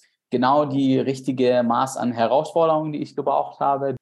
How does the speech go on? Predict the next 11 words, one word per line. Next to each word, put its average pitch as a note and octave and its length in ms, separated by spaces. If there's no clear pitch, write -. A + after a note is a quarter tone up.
Und G#2+ 120
dann A#2 140
habe C3 140
ich C3+ 80
mich C#3 160
entschieden, C#3+ 440
in D#3 100
die E3 380
Gefäßchirurgie A#2 680
zu - 180
gehen. - 340